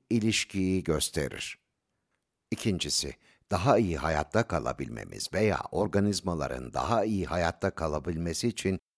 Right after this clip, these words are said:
yapısal değişiklikler gerekir. Altıncı olacak, ikinci dizenin üçüncü maddesi. Darwin'in doğal seçilimi, başka bir deyişle bir şeyin seçilmesi gerekiyordu. Öyleyse bu üçüne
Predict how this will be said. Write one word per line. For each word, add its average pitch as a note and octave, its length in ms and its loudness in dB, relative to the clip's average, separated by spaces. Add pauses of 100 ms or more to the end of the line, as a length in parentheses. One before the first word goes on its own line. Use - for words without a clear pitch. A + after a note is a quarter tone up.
yapısal A2 520 2
değişiklikler G2+ 720 2
gerekir. F2 440 -4 (440)
Altıncı G2 720 4 (300)
olacak, D#2 600 -2 (380)
ikinci A2+ 500 0
dizenin D#2+ 680 -2
üçüncü G#2+ 440 0
maddesi. D2 640 -2 (280)
Darwin'in G#2 520 4
doğal F#2+ 260 6
seçilimi, - 520 -6 (140)
başka F#2 360 2
bir F2+ 200 -2
deyişle - 440 -6
bir A#2+ 80 2
şeyin A#2 260 4
seçilmesi A#2+ 640 2
gerekiyordu. F#2 800 0 (640)
Öyleyse G#2 640 4 (120)
bu G#2 220 0
üçüne E2 640 -2